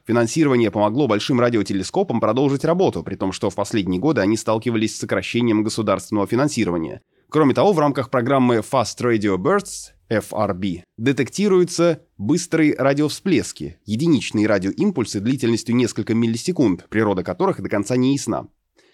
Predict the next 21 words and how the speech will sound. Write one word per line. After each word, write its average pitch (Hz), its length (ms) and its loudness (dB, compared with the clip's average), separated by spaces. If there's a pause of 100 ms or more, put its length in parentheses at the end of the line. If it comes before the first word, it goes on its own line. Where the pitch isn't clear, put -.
(160)
Сейчас 226 420 0
Breakthrough 131 500 2
Listen 135 380 0
и 113 200 -4
Институт 110 460 -4
сети 202 300 0
проводят 120 400 0
самый 165 240 4
широкий 151 460 0
в 123 80 0
истории 151 340 0
целенаправленный 131 840 2
поиск 127 400 -2
искусственных 117 600 -4
радиосигналов. 107 760 0 (420)
Используемые 107 720 2
радиотелескопы 104 760 0
охватывают 123 500 0
частоты 131 460 0
от 101 240 -4
тысячи 139 520 -2